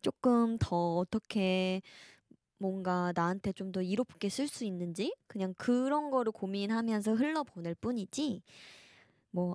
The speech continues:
안 좋은 일들, 힘든 일들 이런 거를 너무 계속 생각하고 흘러보내야 하는 일들을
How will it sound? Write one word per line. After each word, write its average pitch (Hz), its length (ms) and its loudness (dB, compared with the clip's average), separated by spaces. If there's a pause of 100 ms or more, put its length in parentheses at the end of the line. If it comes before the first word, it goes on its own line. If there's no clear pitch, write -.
안 180 260 0
좋은 196 340 0
일들, 180 920 0
힘든 285 440 -4
일들 175 400 2
이런 190 280 0
거를 180 300 0
너무 175 720 -4
계속 277 260 -6
생각하고 208 1160 -4 (920)
흘러보내야 214 1400 2
하는 262 400 -2
일들을 185 960 0